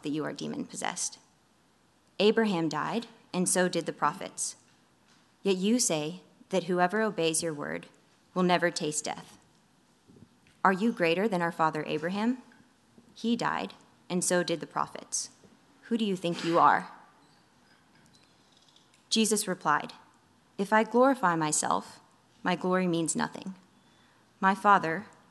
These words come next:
whom you claim as your God, is the one who glorifies me.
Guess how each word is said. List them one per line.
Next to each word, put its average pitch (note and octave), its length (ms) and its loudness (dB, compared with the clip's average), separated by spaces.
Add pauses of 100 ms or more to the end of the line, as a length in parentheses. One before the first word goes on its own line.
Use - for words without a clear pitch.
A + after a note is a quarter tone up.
(140)
whom G3+ 180 0
you G3+ 140 2
claim F3 400 -2 (120)
as D#3+ 220 -2
your D3+ 160 -6
God, D#3 380 -8 (440)
is F#3 120 -2
the F3+ 80 0
one D#3+ 220 0
who E3 120 -8
glorifies - 600 -6
me. - 240 -12